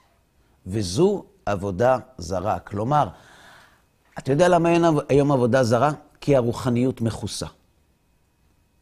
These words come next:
ברגע שהרוחניות מגולה,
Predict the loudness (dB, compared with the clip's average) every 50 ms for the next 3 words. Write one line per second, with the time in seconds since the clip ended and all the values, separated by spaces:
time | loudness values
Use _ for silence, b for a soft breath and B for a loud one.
0 | _ _ _ _ _ b b b b b b -2 0 0 2 2 2 2 2 2
1 | 2 4 4 4 4 2 -2 -2 0 -2 0 0 0 -2 -4 -4 -2 -2 0 0
2 | 0 0 2 2 4 2 2 0